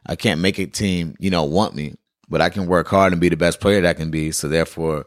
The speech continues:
my talent shines the way it should shine. And then that can happen. So I always just focus on that process, and it became clear, you know, going into my ju-, uh, redshirt junior year, you know, I was already one of the top receivers in the country, and,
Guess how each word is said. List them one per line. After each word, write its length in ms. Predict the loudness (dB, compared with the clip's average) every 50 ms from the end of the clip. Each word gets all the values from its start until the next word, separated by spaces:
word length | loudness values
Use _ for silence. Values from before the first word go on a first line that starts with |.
| _ _ _ _
my 200 | -10 -8 -6 -6
talent 460 | -4 0 0 0 0 0 -4 -4 -4
shines 440 | -4 -2 0 0 0 0 -2 -2 -2
the 80 | -4 -2
way 220 | 2 4 4 4
it 80 | 4 2
should 180 | 0 -4 -2
shine. 460 | -2 0 0 2 0 0 0 -2 -6 -10 _ _ _ _ -2
And 220 | -2 -2 -2 -2 -2
then 360 | 0 0 0 0 -2 -6 -12 _ _ _ _ _ _ _ _ -6
that 260 | 0 2 2 0 0
can 120 | -2 -6
happen. 360 | -6 -6 -6 -8 -10 -16 -18 -18 _ _ _ _ _ _ -12
So 240 | -2 0 2 4
I 200 | 6 6 4 4 4
always 460 | 4 4 4 4 4 4 4 4 2
just 160 | 0 -2 -4 -2
focus 340 | 0 2 2 2 0 -4 -6
on 120 | -6 -4 -2
that 140 | -4 -4 -2
process, 580 | -2 0 0 0 0 -2 -2 -2 -2 -2 -4
and 280 | -4 -4 -4 -4 -6 -8 _ _ _ _ _ _ _ _ _ -2
it 140 | -2 0
became 360 | 0 0 0 0 0 0 0 0
clear, 420 | 2 4 4 4 4 2 -2 -6 _ _ _ _
you 140 | -8 -6 -2
know, 140 | -2 -2 -2
going 280 | 0 0 0 0 2 0
into 200 | -2 -2 -2 -2
my 160 | 0 -2 -2
ju-, 180 | -2 -4 -8 -4
uh, 180 | -2 -2 -2 0
redshirt 400 | 2 2 2 2 2 -2 -4 -4
junior 240 | -2 -2 -2 0 0
year, 380 | 2 2 2 2 0 -2 -4 _ -20 -20 -20 _ _ _ _ _ -10
you 80 | -6 -2
know, 120 | 0 2
I 40 | 2
was 160 | 2 2 2
already 180 | 4 4 4 4
one 160 | 2 2 0
of 60 | 0 0
the 40 | 0
top 200 | 0 0 0 -2
receivers 420 | -4 -4 -2 -2 0 0 -2 -2 -4
in 60 | -4
the 60 | -6 -6
country, 500 | -4 -4 -4 -4 -6 -6 -4 -4 -2 -2
and, 340 | -2 -2 -4 -6 -6 -10 -12